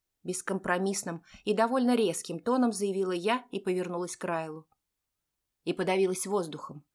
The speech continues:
потому что он уже стоял передо мной близко-близко и пристально смотрел прямо в глаза. Я даже не заметила, когда он поднялся и подошёл. А ведь здесь было тихо. Слышен шорох каждого листочка на деревьях. Я вызывающе вскинула подбородок,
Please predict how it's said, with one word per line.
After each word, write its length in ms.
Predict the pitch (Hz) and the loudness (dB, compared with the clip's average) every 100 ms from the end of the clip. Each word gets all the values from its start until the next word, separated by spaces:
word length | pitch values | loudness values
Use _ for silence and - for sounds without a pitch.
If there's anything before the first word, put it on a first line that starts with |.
| _ - | _ -6
потому 300 | 214 180 190 | -2 2 0
что 160 | - 202 | 2 2
он 100 | 202 | 2
уже 160 | 196 | 0
стоял 380 | 196 202 226 247 | 0 2 2 2
передо 360 | 247 190 180 185 | 2 0 0 0
мной 160 | 185 | 0
близко-близко 920 | 175 226 277 - 208 208 185 - 170 - _ _ | 0 2 0 0 0 0 -2 -4 -10 -16 _ _
и 100 | 190 | -4
пристально 540 | 185 190 226 - 233 240 | 0 0 0 0 0 2
смотрел 460 | 240 233 220 226 | 2 0 0 -2
прямо 360 | 226 185 170 170 | 0 0 0 -2
в 60 | |
глаза. 480 | 165 170 160 160 156 _ _ _ _ _ - | -2 -2 -2 -6 -10 _ _ _ _ _ 0
Я 160 | 190 | 2
даже 240 | 180 185 190 | 4 2 2
не 120 | 185 | 0
заметила, 500 | 185 185 220 214 165 | 0 2 0 0 -4
когда 340 | 170 165 175 | -4 0 2
он 80 | 175 | 2
поднялся 540 | 180 165 190 214 - 208 | 2 0 2 -2 -2 -4
и 40 | |
подошёл. 600 | 175 180 175 170 165 - _ _ _ _ - | -4 -4 -4 -4 -6 -10 _ _ _ _ -4
А 100 | 170 | -2
ведь 160 | 165 | -2
здесь 280 | 165 180 175 | 2 2 2
было 240 | 196 233 | 2 0
тихо. 480 | 247 - 185 - 165 _ _ - - | 0 -2 -4 -4 -14 _ _ -18 -2
Слышен 400 | 208 214 - 196 | 4 4 4 0
шорох 420 | - 247 247 240 | 4 4 4 2
каждого 360 | 208 202 190 | 2 2 0
листочка 520 | 196 196 - 247 - 175 | 0 0 0 0 0 -4
на 100 | 160 | -2
деревьях. 580 | 170 170 156 160 - _ _ _ _ _ - | -2 -2 -4 -8 -14 _ _ _ _ _ 0
Я 180 | 185 | 0
вызывающе 580 | 170 170 180 180 175 190 | 2 -2 0 0 0 -4
вскинула 420 | - - 185 180 | -4 0 0 0
подбородок, 720 | 175 170 165 175 220 214 214 | -2 -2 2 2 2 0 -6